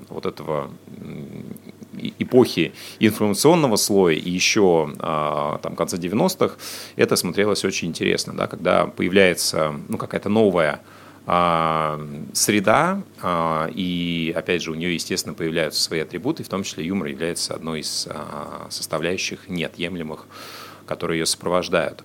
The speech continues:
М, ну, и, опять же, мне кажется, ещё, а, одна из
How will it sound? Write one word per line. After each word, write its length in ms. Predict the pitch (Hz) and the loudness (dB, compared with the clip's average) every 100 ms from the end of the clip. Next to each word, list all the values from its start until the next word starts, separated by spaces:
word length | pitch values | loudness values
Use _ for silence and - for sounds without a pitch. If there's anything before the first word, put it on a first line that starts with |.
| - | -8
М, 340 | 95 90 87 - - | -4 -4 -6 -8 -4
ну, 160 | 139 | -2
и, 80 | - | 0
опять 240 | 127 170 156 | 2 2 2
же, 80 | |
мне 80 | 101 | 0
кажется, 320 | - 135 - - | 2 0 -2 -6
ещё, 520 | - 120 117 107 92 85 | 0 4 6 6 4 0
а, 480 | 85 82 80 78 | -2 0 -2 -2
одна 240 | 78 90 85 | -2 -2 -2
из 400 | - - - | -2 -2 -4